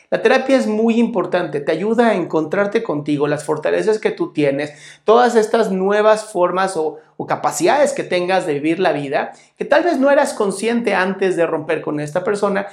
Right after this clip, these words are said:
y hoy lo puedes hacer. Es complicado estar, romper con alguien porque muchas veces formamos toda una vida alrededor de esa persona y se nos olvida formar una vida con nosotros también.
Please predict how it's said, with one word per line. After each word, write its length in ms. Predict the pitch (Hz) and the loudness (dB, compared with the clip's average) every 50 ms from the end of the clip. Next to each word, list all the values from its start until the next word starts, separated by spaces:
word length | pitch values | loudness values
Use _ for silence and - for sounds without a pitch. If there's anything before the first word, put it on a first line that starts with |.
| - - _ _ | -18 -20 _ _
y 160 | - 160 185 | 0 4 6
hoy 160 | 202 208 208 | 6 6 4
lo 180 | 208 202 - - | 2 -2 -2 0
puedes 240 | 175 165 160 156 | 0 0 0 0
hacer. 300 | 156 127 - 147 143 - - - - - - _ | -4 -10 -8 -10 -10 -10 -14 -20 -20 -20 -10 _
Es 240 | - 233 277 269 | 4 4 4 4
complicado 960 | - - 330 330 320 - 285 233 190 - - 240 262 311 285 202 190 220 277 - | 2 0 0 0 2 2 0 0 0 2 2 4 4 4 4 2 0 -2 -4 -6
estar, 540 | - 160 147 147 - - - 185 - - | -8 -12 -12 -8 -6 -6 -6 -6 -10 -6
romper 360 | - 175 175 175 - 202 208 208 | -4 -4 -4 -2 -2 -2 0 2
con 200 | 226 214 208 185 | 0 0 0 0
alguien 260 | 160 151 165 185 185 | -2 0 -2 -2 -2
porque 220 | 180 170 - 165 | -4 -8 -6 -6
muchas 300 | 170 208 240 233 - 285 | -4 -4 -4 -4 -4 -2
veces 200 | 262 262 254 - | -2 -2 -2 -2
formamos 460 | - 196 175 180 196 226 269 262 269 | -2 -2 0 0 2 0 0 0 0
toda 160 | - 254 277 277 | 0 0 0 2
una 140 | 233 151 | 0 0
vida 240 | 139 180 262 302 302 | 0 0 4 4 4
alrededor 280 | 226 - 175 165 165 175 | 4 4 0 0 0 0
de 60 | 180 | -2
esa 180 | 175 - 180 180 | -4 -4 -4 -4
persona 420 | 180 170 160 202 202 156 151 151 - - - - - _ | -6 -4 -2 -2 -2 -2 -4 -8 -12 -20 -20 -20 -8 _
y 100 | 190 180 | -4 -2
se 120 | - 196 | 0 -2
nos 160 | 196 185 - | -2 0 -2
olvida 280 | 208 190 208 233 262 247 | -2 -2 0 0 0 0
formar 280 | - - 185 175 190 | 0 -4 -4 -2 -2
una 120 | 196 190 175 | -2 -2 -2
vida 380 | 175 180 185 185 - - - | 0 0 0 -2 -2 -4 -6
con 280 | - - 208 208 202 202 | -2 -2 0 0 0 -2
nosotros 800 | 208 214 202 - - - - 254 254 247 - - 156 135 120 - | -2 -4 -6 -6 -10 0 2 2 2 2 0 -8 -8 -8 -8 -8
también. 520 | - 120 117 117 113 98 - - _ _ | -8 -8 -8 -8 -10 -12 -16 -20 _ _